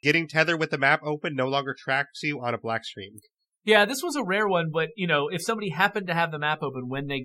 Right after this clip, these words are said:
Speaker 2: at the very moment that they got tethered, uh, it w-, it would, it would basically be sort of a, a, a lock of the game. Like, they, they would be on a black screen and they couldn't get out of it. So, uh, now that doesn't happen anymore.
Speaker 1: Awesome. Yeah, I don't think I've had that one happen to me, but I'm glad it's fixed, so.
Speaker 2: Yeah,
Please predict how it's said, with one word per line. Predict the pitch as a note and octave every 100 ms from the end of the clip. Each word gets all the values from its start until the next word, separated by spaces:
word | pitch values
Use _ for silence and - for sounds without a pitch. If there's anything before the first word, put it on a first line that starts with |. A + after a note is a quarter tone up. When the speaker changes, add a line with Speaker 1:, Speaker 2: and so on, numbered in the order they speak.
| C3+
Speaker 2:
at | D#3+
the | C#3+
very | B2+ D3 D3+
moment | C3 C3 C#3 D#3
that | D3
they | C#3
got | C3 B2+
tethered, | C3 C3+ E3 F3+ _ _
uh, | C#3+ C3+ C3+ C3+ D#3
it |
w-, | D3 E3
it | D#3
would, | C#3+ C3+
it | - D3
would | C3+
basically | C3+ D3 D3+ C#3+ C3
be | C3 B2 B2
sort | - C3
of | A2+
a, | A2 A2+
a, | A#2+ A#2 B2+ C3
a | C3
lock | B2+ A2+ -
of | A#2+
the |
game. | B2 A#2
Like, | A2 A2
they, | B2+ C3
they |
would | C3+ B2+
be | C#3
on | C3
a |
black | B2+ C3+ C3
screen | - C#3+
and | B2
they | A2
couldn't | A#2+ A#2
get | A2 G#2
out | G#2
of | -
it. | -
So, | - C#3 A#2 - _ _ -
uh, | B2 A#2+ A#2+
now | D#3 D3 F#3 G3+
that | G#3
doesn't | G#3 G#3+
happen | A#3+ G3
anymore. | G#2+ G#2 G2+ _ -
Speaker 1:
Awesome. | D3+ G3 G2
Yeah, | G#2 A#2 A#2+
I |
don't | C3
think | F3 G#3
I've | E3
had | F3
that | F3
one | E3+ E3+
happen | F#3
to | F3+
me, | G#3
but | D3 A2+
I'm | A2 G#2+
glad | A#2 B2
it's | A#2
fixed, | - D3 -
so. | - G2
Speaker 2:
Yeah, | C#4+ D4